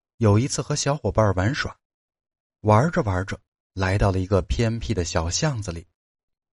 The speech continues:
不知不觉就到了要吃饭的时候。那些小朋友都各自回家了，我奶奶看到一个老宅子的石墩上坐着一个很奇怪的人。据我奶奶描述，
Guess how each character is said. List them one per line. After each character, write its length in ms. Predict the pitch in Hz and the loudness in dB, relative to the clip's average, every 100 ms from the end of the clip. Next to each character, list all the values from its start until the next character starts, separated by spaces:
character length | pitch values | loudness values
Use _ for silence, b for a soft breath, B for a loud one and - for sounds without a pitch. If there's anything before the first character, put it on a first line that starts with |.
| _ _ | _ _
不 140 | 104 | 4
知 120 | 101 110 | 4 4
不 160 | 104 | 2
觉 280 | 90 90 92 | 4 2 2
就 100 | 107 | 2
到 180 | 107 107 | 0 2
了 100 | 101 | 2
要 180 | 117 95 | 0 0
吃 180 | - 156 | -2 -4
饭 240 | 190 170 | -2 -2
的 60 | 92 | -4
时 140 | - | -6
候。 180 | - - _ _ _ _ _ _ _ _ | -8 -14 _ _ _ _ _ _ _ _
那 140 | - 151 | -2 0
些 120 | 190 | 2
小 200 | - 95 | 2 0
朋 200 | - 104 | 2 0
友 140 | 107 | 2
都 180 | 90 113 | 2 0
各 200 | - 113 | 2 0
自 140 | 92 | 2
回 260 | 87 - 85 | -2 -2 -2
家 300 | 87 135 135 | -2 -4 -4
了， 140 | 110 - _ _ _ _ _ - | -6 -12 _ _ _ _ _ 0
我 180 | 98 | 4
奶 200 | 104 92 | 6 4
奶 220 | 90 90 90 | 4 0 -2
看 180 | - 110 | -4 -2
到 120 | 101 | -2
一 100 | 107 | 0
个 100 | 131 | -2
老 300 | 104 90 92 | -2 -2 -2
宅 240 | 98 101 | 0 0
子 120 | 143 | -2
的 100 | 95 | -6
石 240 | 85 - 107 | -4 -2 -2
墩 280 | 165 180 175 | 0 0 0
上 200 | 101 - _ _ _ _ _ | -4 -8 _ _ _ _ _
坐 200 | - 214 | 2 4
着 80 | 139 | 4
一 60 | 135 | 2
个 120 | 165 | 0
很 280 | - 95 82 | -2 -2 -4
奇 220 | - - | -6 -4
怪 220 | 110 85 | -2 0
的 120 | 117 92 | 0 -2
人。 180 | 87 85 _ _ _ _ _ _ _ _ _ - | -6 -10 _ _ _ _ _ _ _ _ _ -2
据 120 | 190 | 2
我 140 | 185 | 6
奶 160 | 226 110 | 4 2
奶 100 | 90 | -2
描 220 | 87 85 | -2 -2
述， 240 | 95 107 | -2 -4